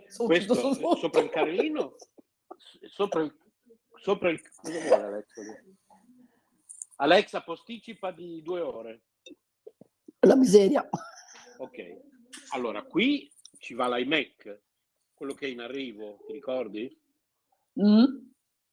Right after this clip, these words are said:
Speaker 2: Quindi va qua,
Speaker 1: Quindi
Speaker 2: quindi è già
Speaker 1: diventa
Speaker 2: di-, questo carrellino diventa l'ufficio di Massimo, è già destinato.
Speaker 1: Ah, ok.
Speaker 2: Infatti,
Speaker 1: Già
Speaker 2: e
Speaker 1: posi-
Speaker 2: manca ancora, manca ancora il mobile del bagno, che oggi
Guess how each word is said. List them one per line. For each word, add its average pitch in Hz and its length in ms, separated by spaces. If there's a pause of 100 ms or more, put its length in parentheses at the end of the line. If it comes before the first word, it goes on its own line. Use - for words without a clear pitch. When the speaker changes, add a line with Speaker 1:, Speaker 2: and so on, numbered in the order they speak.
(580)
Speaker 2:
Quindi 135 240
va 110 160
qua, 156 220
Speaker 1:
Quindi 233 180
Speaker 2:
quindi 214 200
è 220 40
già 151 220
Speaker 1:
diventa 139 220
Speaker 2:
di-, - 80 (420)
questo 143 240
carrellino 147 880
diventa 131 480
l'ufficio 131 400
di 131 140
Massimo, 113 500
è 104 40
già 139 140
destinato. 127 400
Speaker 1:
Ah, 302 140
ok. - 160
Speaker 2:
Infatti, 208 540 (160)
Speaker 1:
Già 208 140
Speaker 2:
e - 20
Speaker 1:
posi- 208 220
Speaker 2:
manca 170 340
ancora, 151 580
manca 156 300
ancora 156 280
il 139 60
mobile 147 340
del 131 160
bagno, 117 420
che - 120
oggi 131 320